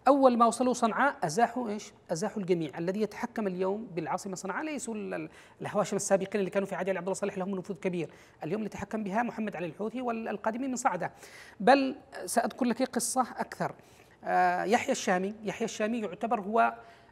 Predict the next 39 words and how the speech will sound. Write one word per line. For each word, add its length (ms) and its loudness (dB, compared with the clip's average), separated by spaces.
يس-، 300 -4
يعني 440 -2
يطلق 320 2
عليه 380 -2
بعض 240 -2
ال-، 200 -4
الباحثين 460 -2
بأنه 500 -2
ال-، 220 -4
ال-، 760 -4
المدير 380 0
التنفيذي 540 -2
للانقلاب 520 0
كله، 320 -2
يحيى 140 -4
الشامي. 380 -6
هو 80 0
كان 180 -2
أحد 320 -6
الرجال 460 -2
بعهد 200 -8
علي 80 -6
عبد 100 -10
الله 60 -8
صالح، 200 -8
هو 40 6
الذي 340 4
يعني 240 2
أدار 180 6
الشبكة 500 -2
داخليًا 460 0
وخارجيًا، 540 0
وأدار 280 -2
يعني 280 2
أكثر 320 4
من 180 2
مرة 200 4
يقدم 360 0
استقالته 600 0